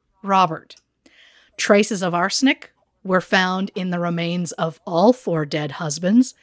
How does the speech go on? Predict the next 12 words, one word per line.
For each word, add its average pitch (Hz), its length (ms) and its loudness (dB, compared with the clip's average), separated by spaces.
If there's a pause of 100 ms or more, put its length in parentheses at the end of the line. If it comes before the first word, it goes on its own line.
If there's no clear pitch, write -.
(460)
as 165 200 -2
well 175 480 0 (180)
as 170 200 -4
Nanny's 165 480 -2
mother. 170 360 -4 (920)
The 185 100 2
remaining 175 480 0
victims, 165 640 -4 (100)
Sarah, 170 720 0
Dovey, 160 420 -4
and 160 180 -10
Robert, 190 460 0